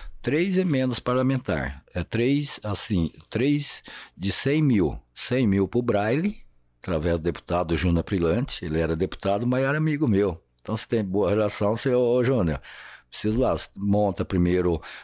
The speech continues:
a gente chama de objeto, né? Depois, quando é passado lá, quando vem, você monta o projeto, é pra aquilo lá. Cem pro Grendac e cem pro uma escolinha da Hortolândia. Eu, como vereador, assim, né?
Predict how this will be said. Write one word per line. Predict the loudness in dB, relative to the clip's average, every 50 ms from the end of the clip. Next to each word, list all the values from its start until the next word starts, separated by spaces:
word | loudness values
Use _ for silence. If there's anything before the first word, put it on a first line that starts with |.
| -8 -4
a |
gente | -4 -2 -2
chama | 0 0 0 0 0
de | 2 2
objeto, | 2 2 2 2 0 2 2 2 2 0 0 -2 -4 -4 -4 0
né? | 0 2 2 2 0 -2 -4 _ _ -20 -20 -20 -20 -20 -20 _ _ _ -12
Depois, | -12 -12 -8 -2 0 0 0 0 0
quando | -2 -2 0 2 2 2 0 0 -2 -2 -4 -8 -10
é | -12 -12
passado | -8 -6 -6 -6 -6 -6 -4 -2 -2 -2 0 0
lá, | -2 -2 -2
quando | -4 -4 -4 -4 -2
vem, | -2 -2 -2
você | -4 -4 -4 -4
monta | -2 -2 -2 -4 -6 -8
o |
projeto, | -8 -6 -4 -4 -2 -2 -4 -4 -4 -6 -10
é | -12
pra | -8 -8
aquilo | -8 -8 -8 -10 -6 -6 -6 -6
lá. | -4 -6 -6 -6 -6 -10 -18 -20 -20 -20 -20 -20 _ _
Cem | -10 -6 -4 -2 0 0 0 0
pro | 0 0 2 2 4 4 4 2 2 0 0
Grendac | 0 0 2 2 2 2 0 0 -2 -4 -8 -12 -14 -14 -16 _ _ _ _ _ _ _ _ _ _ _ _ _ _ _ _ -8
e | -6 -6
cem | -4 -2 0 2 2 2 2 0 -2 -6 _
pro | -2 0 2 4 4 4 2
uma | 2 0 0
escolinha | -2 -2 -2 -2 0 0 2 2 0 0 0
da | -2 -2
Hortolândia. | -2 -2 -2 -2 0 0 0 0 -2 -4 -8 -12 -16 _ _ -20 -20 -20 _ _ _ -2
Eu, | 0 2 2 2 0 -2 -6 -14 -20 -20 -18 -16 -16 -14 -12 -14 -14 -14 -14 -16 -16 _ -8
como | -4 -2 0 0 -2 -2 -4 -4
vereador, | -2 0 0 0 0 0 2 2 2
assim, | 2 0 0 0 0
né? | 2 2 0 -2